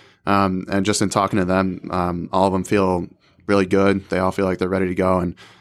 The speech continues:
um, we've had a bunch of guys leave already, but in these next, y-, you know, week, week and a half, um, we're gonna pretty much lose everybody. But, um, for the most part, they're, they're all ready to go, and, and they love it.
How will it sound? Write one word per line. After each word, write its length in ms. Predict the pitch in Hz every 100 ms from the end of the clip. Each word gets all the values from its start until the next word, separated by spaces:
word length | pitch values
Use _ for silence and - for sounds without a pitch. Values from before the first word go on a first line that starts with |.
| _ -
um, 400 | 92 90 87 87
we've 160 | - 98
had 260 | 104 92 90 _ -
a 80 | 98
bunch 180 | 107
of 60 | 107
guys 220 | 101 92
leave 160 | 101 95
already, 300 | 90 95 92
but 280 | 90 90 92
in 260 | 90 87
these 160 | - 92
next, 460 | 95 90 - - - -
y-, 160 | 92 95
you 80 | 95
know, 140 | 90
week, 340 | 87 98 92
week 160 | 98 101
and 80 | 87
a 40 |
half, 300 | 95 95 87
um, 200 | 87 87
we're 80 | 87
gonna 220 | 90 87 - _ - - -
pretty 140 | 104
much 180 | 92 -
lose 140 | 90
everybody. 360 | 87 92 95 98
But, 300 | 87 87 - - - _ -
um, 300 | 92 90 92
for 100 | 110
the 60 | 101
most 260 | 107 113
part, 200 | 117 113
they're, 380 | 107 95 90 87 -
they're 140 | 90 90
all 120 | 95
ready 200 | 95 92
to 80 | 95
go, 260 | 95 98
and, 260 | 95 87 85 _ -
and 300 | 87 87 - _ -
they 100 | 90
love 220 | 90 90
it. 120 | -